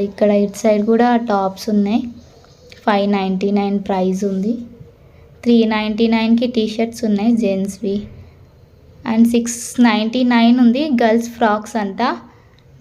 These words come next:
బాగుండే, కానీ ఎందుకో నాకే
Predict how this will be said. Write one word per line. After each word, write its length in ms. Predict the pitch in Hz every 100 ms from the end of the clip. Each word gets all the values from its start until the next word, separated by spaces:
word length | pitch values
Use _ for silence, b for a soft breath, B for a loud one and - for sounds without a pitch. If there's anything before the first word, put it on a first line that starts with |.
| 208
బాగుండే, 520 | 202 196 277 262 254 339 - - _ - - -
కానీ 200 | 254 254 262
ఎందుకో 280 | 220 208 262 247
నాకే 300 | 202 202